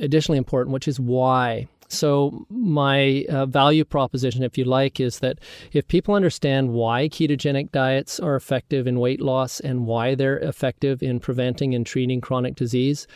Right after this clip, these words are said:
in terms of their own body function, then I think people are gonna be able to, um, adopt and sustain ketogenic diets with more success.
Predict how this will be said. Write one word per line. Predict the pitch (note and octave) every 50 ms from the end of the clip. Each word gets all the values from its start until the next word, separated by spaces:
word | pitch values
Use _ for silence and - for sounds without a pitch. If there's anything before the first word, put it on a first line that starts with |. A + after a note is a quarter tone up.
| - - - - - - - -
in | - C#3+ C#3
terms | C3+ - C#3+ C3+ C3 B2
of | C3+ A#2+
their | C3 B2+ B2+
own | B2 B2 B2
body | A#2 A#2+ A2+ A#2 C3 D#3
function, | D3+ - - E3+ E3+ E3 - - F#3+ G3 G3 F#3 D#3
then | C#3+ C#3 C3+
I | C3+
think | C3 - D#3 D3 -
people | - D3 - - C#3
are | C3+ C3
gonna | C3 B2+ B2+ B2
be | A#2+ A#2+ C3 B2+ B2+
able | B2 B2+ A#2+
to, | - - - - C3 B2 B2 A#2+ C3 -
um, | C#3 B2 A#2+ A#2 A#2+ B2 - -
adopt | - C3 B2 C3 B2 A#2+ A#2 - -
and | B2+ A#2+
sustain | - B2 - - - C3 B2+ C3 C3
ketogenic | B2+ - C#3 A#2+ B2 A#2 - B2+ A#2+ A#2 - -
diets | - C3 A#2+ A#2+ A#2 - -
with | - A2+ -
more | B2+ B2 B2 A#2+
success. | - - D3 - - - - C3+ B2 A#2 G#2+ - - -